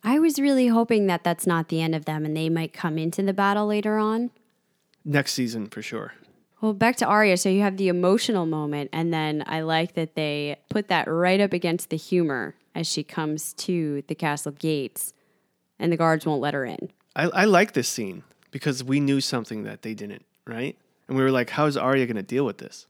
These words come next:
Speaker 1: Yeah, and it lightened things up for a minute. They're obviously idiots. <laughs>
Speaker 2: Yeah.
Speaker 1: And she brings that up to Sansa later. "You need better guards."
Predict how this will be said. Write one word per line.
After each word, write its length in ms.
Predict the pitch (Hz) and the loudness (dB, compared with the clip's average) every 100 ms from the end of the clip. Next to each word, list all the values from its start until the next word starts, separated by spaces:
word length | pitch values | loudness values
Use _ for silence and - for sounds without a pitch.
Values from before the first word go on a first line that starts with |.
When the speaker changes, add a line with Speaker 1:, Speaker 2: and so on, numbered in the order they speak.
| _ | _
Speaker 1:
Yeah, 220 | - 403 240 | 0 2 2
and 120 | 214 | 0
it 100 | 208 | 2
lightened 360 | 226 277 269 | 2 2 0
things 240 | 269 262 220 | 0 -2 0
up 180 | 302 - | -4 -2
for 160 | 180 | -2
a 40 | 143 | -2
minute. 360 | 143 - - - _ _ _ | -4 -6 -10 -16 _ _ _
They're 180 | 196 185 | -2 0
obviously 720 | 196 233 220 - 185 175 - | 2 2 2 0 0 0 -2
idiots. 560 | 175 147 127 151 - - | -6 -4 -4 -6 -4 -4
<laughs> 40 | |
Speaker 2:
Yeah. 200 | 135 131 - - - | 0 0 0 -8 -10
Speaker 1:
And 100 | - | -2
she 100 | 214 | 0
brings 280 | 208 202 190 | 2 2 2
that 100 | 175 | -2
up 120 | - | -2
to 80 | 180 | -2
Sansa 380 | - 180 175 165 | 0 -2 0 -2
later. 220 | 185 170 | 0 0
"You 200 | 160 233 | 0 0
need 180 | 311 208 | 0 0
better 220 | 151 135 | -2 -2
guards." 520 | 147 - - - - | -4 -4 -8 -14 -20